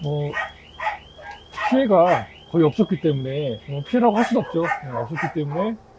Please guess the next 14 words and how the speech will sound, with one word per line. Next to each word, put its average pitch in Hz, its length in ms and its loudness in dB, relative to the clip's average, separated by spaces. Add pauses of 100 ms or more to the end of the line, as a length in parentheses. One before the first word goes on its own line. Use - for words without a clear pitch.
(800)
이제, 143 420 0 (420)
어, 139 160 -10 (920)
다 170 120 0
걷어들이기는 175 720 6
했는데, 180 440 2 (1200)
어, 143 180 -4
실질적으로 226 520 2
다른 185 260 4
농가들의 175 760 4
경우는 190 540 -2 (640)
어쨌든 240 340 4
간에, 208 380 4 (920)
어, 202 180 -6 (360)
그거 220 120 4